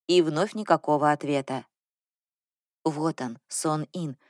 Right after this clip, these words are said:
совсем рядом с Пан Йоном. Но взгляд его затянут дымкой, и сам он глубоко в своих мыслях,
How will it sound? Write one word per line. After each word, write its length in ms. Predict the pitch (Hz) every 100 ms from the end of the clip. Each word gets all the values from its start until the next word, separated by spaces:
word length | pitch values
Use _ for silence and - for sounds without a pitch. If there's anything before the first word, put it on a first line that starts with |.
| _
совсем 480 | - - - 160 151
рядом 380 | 156 180 156 131
с 100 | -
Пан 220 | 160 147
Йоном. 500 | 131 165 151 113 - _ _ _ _ _ _ -
Но 220 | 185 185
взгляд 420 | 170 185 247 262
его 380 | 196 180 208 202
затянут 600 | 165 165 185 185 180 151
дымкой, 540 | 160 147 139 143 135 - - -
и 140 | 175
сам 340 | - 190 202
он 140 | 170 147
глубоко 640 | 160 160 151 143 - 196
в 60 | 190
своих 380 | 139 143 135
мыслях, 520 | 147 165 208 160 156